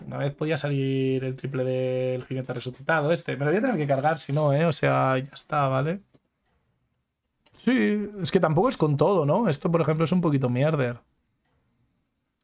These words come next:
Tampoco veo aquí yo un con todo brutal. Y estos, si no sale el triple, me los voy a fumar ya mismo, ¿eh?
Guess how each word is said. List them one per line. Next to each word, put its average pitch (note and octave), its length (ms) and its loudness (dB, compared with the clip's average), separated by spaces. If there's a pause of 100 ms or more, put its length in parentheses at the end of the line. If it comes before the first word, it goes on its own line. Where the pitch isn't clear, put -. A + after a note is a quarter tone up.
(160)
Tampoco D#3+ 320 2
veo G#3 120 2
aquí E3 140 0
yo D3+ 140 4
un D3+ 120 2
con C#3+ 220 2
todo C3+ 220 2
brutal. C3 560 0
Y C#3 160 2
estos, G#3+ 420 2
si - 440 0
no D#3 120 2
sale F#3 160 2
el D#3 100 0
triple, D#3+ 300 2
me F3 80 2
los C#3+ 140 2
voy D3 100 2
a D3 60 2
fumar D3+ 380 2
ya D3+ 160 2
mismo, B2+ 440 0
¿eh? F3+ 100 -4